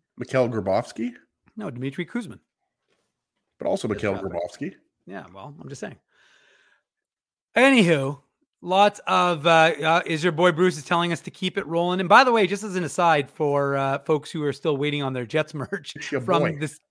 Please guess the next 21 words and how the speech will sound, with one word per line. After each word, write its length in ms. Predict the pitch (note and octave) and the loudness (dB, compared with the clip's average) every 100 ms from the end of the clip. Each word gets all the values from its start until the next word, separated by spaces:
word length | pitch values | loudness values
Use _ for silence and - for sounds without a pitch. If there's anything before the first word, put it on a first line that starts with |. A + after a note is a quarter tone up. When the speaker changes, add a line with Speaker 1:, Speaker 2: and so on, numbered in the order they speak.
| _ | _
Speaker 2:
from 200 | F#3 F3 | -2 -2
this 160 | E3 | -4
contest, 760 | - - F#3+ G#3 - D#3+ D3 - _ _ _ _ _ _ | -4 0 2 2 -2 -4 -4 -10 _ _ _ _ _ _
it's 160 | F#3 D#3+ | -6 2
funny. 160 | G3 F3 | 4 4
I 60 | |
got, 240 | D#3 F3+ - | 4 2 0
I 60 | |
got 140 | D#3+ F3 | 0 0
an 100 | E3 | 0
email 240 | E3+ F3 | 0 0
from 120 | - | -2
someone 260 | - D#3+ D3 | -6 -6 -4
saying, 380 | - D#3 D3+ D3+ | -4 -4 -4 -2
"How 200 | D3 C4+ | 4 4
did 100 | D#4+ | 2
you 80 | C4 | -4
deliver 300 | C#4+ C#4+ A#3 | -4 -4 -4
to 100 | B3 | -6
this 160 | D4+ | -6
person? 460 | - F#3 D#3 F3+ | -6 -6 -4 -6